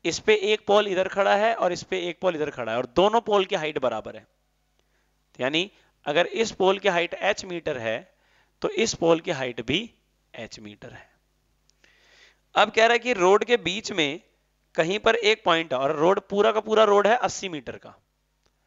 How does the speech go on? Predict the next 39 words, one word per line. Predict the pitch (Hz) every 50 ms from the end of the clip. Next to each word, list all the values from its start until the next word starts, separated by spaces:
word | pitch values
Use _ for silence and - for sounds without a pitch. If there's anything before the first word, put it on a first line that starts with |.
| _ _ _ _ _ _ _ _ _
पूरा | - 143 156 180
का | 180 190
पूरा | 175 180 180 185
रोड | 175 175 175 160
है | 190 208
अस्सी | 190 - - 170 165
मीटर | 147 135 113 117 107 101
का। | 107 104 104 _ _ _ _ _ _ _ _ _ _ _ _ _ _ _ _ -
तो | 175 170
कह | 196 214
रहा | 226 240
रोड | 208 190 202 220 226
के | 220 240 226
बीच | 190 208 220 - 220
में | 233
कहीं | 220 208 185 196
पे | 196 196 208
एक | 196
पॉइंट | 190 180 156 147 135 135
है, | 127
मान | 131 147 160
लो | 165 175
एक | 180 170
पॉइंट | - 180 180 180
यहां | 160 139 123 117
पर | - 120 110
है। | 104 98 _ _ _ _ _ _ _ _ _ _ _ _ _ _ _ _ _ _ _ _ _ _ _ _ _ _
अब | - 202 208
कह | 208 214 220
रहा | 214 226
है | 233 233 - _ _ _ _ _ _ -
कि | 220 226
जब | 180 226 240
वो | 220 240 254 - 294 214
इसको | - - - - 247
देखता | 190 202 202 196 - - 175
है, | 131 107 101 - - _ _ _ _ _ _ _ _ _ _ _ _ _ _ _ _ _ _ _ _ _ _ _ _ _ _ _ _ _ _ _ _ _ _ _ _ _ _ -
ठीक | 170 190 202
है, | 208 160